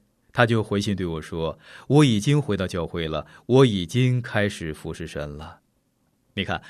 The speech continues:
我们要感谢神，为什么呢？因为神他愿意给我们第二次机会的。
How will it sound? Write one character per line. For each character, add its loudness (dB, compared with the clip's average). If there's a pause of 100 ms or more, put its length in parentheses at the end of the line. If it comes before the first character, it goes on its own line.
(140)
我 0
们 0
要 0
感 -2
谢 -4
神， -4 (300)
为 6
什 -2
么 -6
呢？ -6 (240)
因 0
为 4
神 -2
他 -4
愿 2
意 0
给 -6
我 -4
们 -10 (400)
第 2
二 2
次 -10
机 -10
会 -12
的。 -20